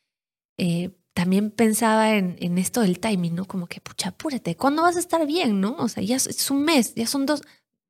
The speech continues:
s-, tres meses, ¿qué te pasa, no?".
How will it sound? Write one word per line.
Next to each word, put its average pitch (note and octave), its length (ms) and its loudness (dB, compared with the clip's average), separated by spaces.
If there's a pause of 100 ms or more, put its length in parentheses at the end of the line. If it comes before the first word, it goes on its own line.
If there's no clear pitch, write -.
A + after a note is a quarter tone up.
(260)
s-, - 140 -8 (360)
tres D#4 240 4
meses, F4 460 2 (200)
¿qué C#4 120 -2
te D#4+ 100 2
pasa, D#4+ 480 0
no?". G#3 220 0